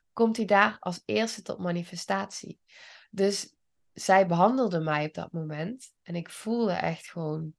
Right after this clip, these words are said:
meteen zo ongelooflijk veel verlichting. Echt bizar. En, eh, nou, de dagen na, het steeds beter en beter. En nu snap ik dus ook een deel van mijn verkoudheid, want ik heb het idee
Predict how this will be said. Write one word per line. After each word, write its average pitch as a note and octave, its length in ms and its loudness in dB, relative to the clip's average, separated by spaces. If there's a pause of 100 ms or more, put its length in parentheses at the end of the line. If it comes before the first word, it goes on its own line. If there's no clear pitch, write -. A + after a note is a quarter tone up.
(100)
meteen D#3+ 840 2 (500)
zo A3 720 0 (120)
ongelooflijk F#3 1080 0
veel F3+ 220 -6
verlichting. F3+ 760 -8
Echt - 420 -10 (840)
bizar. D#3 1160 0 (580)
En, F3 360 0
eh, D#3+ 200 -2
nou, D3 180 -4
de E3 80 -10
dagen D#3+ 340 -2
na, D3+ 180 -4
het D3+ 140 -8
steeds - 240 -8
beter D3+ 300 -6
en D3 100 -6
beter. - 340 -8
En - 100 -2
nu F#3+ 80 2
snap G3+ 340 4
ik F#3+ 60 -4
dus F3 180 -6
ook F#3 240 -2
een E3+ 120 -2
deel F3+ 220 0
van E3 160 -4
mijn D3+ 160 -4
verkoudheid, E3+ 640 -2
want F3 220 -8
ik - 80 -12
heb F3 140 2
het F3+ 140 -6
idee F3+ 680 4